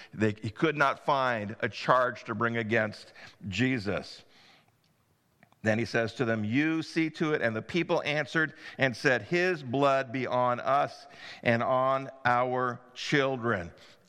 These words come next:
Pilate even had Jesus scourged in an attempt to satisfy the, the, the bloodlust of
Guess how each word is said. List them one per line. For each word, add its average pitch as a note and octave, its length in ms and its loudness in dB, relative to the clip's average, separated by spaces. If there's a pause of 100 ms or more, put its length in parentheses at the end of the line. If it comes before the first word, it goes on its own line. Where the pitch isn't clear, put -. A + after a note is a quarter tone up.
(220)
Pilate A#3 420 2
even F3 220 0
had C#3 300 0
Jesus C#3 340 -2
scourged C#3+ 840 -2 (340)
in D#3 80 6
an E3 180 0
attempt D3 760 0 (240)
to C#3 120 2
satisfy C#3+ 880 2 (340)
the, B2+ 280 2
the, A#2+ 340 -2 (180)
the A#2 320 0 (680)
bloodlust B2+ 960 0
of A#2+ 400 2